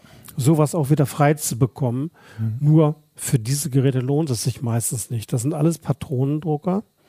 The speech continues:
Speaker 1: Und um Düsen wieder frei zu kriegen, muss man die Tinte einsetzen. Das ist nämlich das beste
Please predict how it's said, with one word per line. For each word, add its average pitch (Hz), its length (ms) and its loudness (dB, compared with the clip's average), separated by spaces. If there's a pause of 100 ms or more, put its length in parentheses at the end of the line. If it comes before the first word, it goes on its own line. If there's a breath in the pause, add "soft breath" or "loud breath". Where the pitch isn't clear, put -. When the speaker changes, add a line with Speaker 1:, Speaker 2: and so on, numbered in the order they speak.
(680 soft breath)
Speaker 1:
Und 151 520 0
um 202 320 4 (720)
Düsen 202 320 8
wieder 165 160 6
frei 151 260 4
zu - 180 -4
kriegen, 131 440 2
muss 147 220 2
man 156 200 2
die 147 120 -2
Tinte 285 520 2
einsetzen. 120 680 -4
Das 143 200 0
ist 196 180 -2
nämlich 160 320 2 (260 loud breath)
das - 160 0
beste 208 520 2